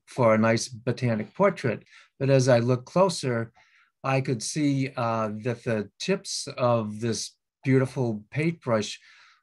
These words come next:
just looked like red, red flames. So I ze-, so I zoomed in and got a really, really good close-up. Uh, again, it's another way to show the beauty of the flower and kind of abstracting it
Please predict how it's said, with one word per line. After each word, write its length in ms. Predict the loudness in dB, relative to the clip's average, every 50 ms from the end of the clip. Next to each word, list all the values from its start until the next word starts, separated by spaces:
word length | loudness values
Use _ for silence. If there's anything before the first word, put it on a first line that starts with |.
| _ _ _ _
just 340 | -2 0 0 0 -2 -4 -4
looked 240 | -2 0 0 2 4
like 220 | 4 4 4 4 0
red, 500 | -2 2 6 6 6 6 6 2 -2 -6 -4
red 300 | 0 2 4 4 2 0
flames. 580 | -8 -6 -2 0 0 0 0 -2 -2 -4 -6 -6
So 200 | -4 -2 0 0
I 120 | 0 -2
ze-, 440 | -4 -6 -6 -4 -2 -2 -4 -4 -6
so 220 | -8 -6 -2 -2
I 180 | 0 0 -2 -2
zoomed 420 | -4 -4 -4 -4 -2 -4 -4 -4
in 400 | -4 -4 -2 -2 -4 -4 -6 -6 -8 -8 -6
and 240 | -6 -4 -4 -4 -4
got 120 | -4 -4
a 100 | -4 -6
really, 460 | -8 -6 -4 -4 -2 -2 -2 -2 -4
really 300 | -4 -4 -2 -2 -2 -2
good 340 | -2 -2 -4 -4 -4 -4 -8 -14 _ _ _ _ _ _
close-up. 560 | -2 -2 -2 0 0 2 2 2 2 0 _ -8
Uh, 200 | -6 -2 -2 0
again, 400 | 0 0 -2 0 0 0 0 0
it's 200 | 0 -2 -4 -6
another 320 | -6 -4 -4 -2 -2 -2 -2
way 220 | -2 -2 -2 -2
to 100 | -2 -4
show 500 | -6 -6 -6 -4 -4 -4 -4 -6 -8 -10 _ _ _ _ _ _ -6
the 240 | -4 -2 -2 -2 -2
beauty 360 | -2 -2 -2 -2 0 0 -2
of 140 | -2 -4 -4
the 100 | -8 -10
flower 460 | -8 -6 -4 -2 0 0 0 -2 -2
and 120 | -4 -6 -6
kind 260 | -8 -6 -6 -6 -6
of 140 | -6 -4 -2
abstracting 840 | -2 -2 -2 -2 -6 -10 -8 -4 -4 -2 -2 -4 -6 -6 -6 -4 -4
it 200 | -4 -4 -6 -10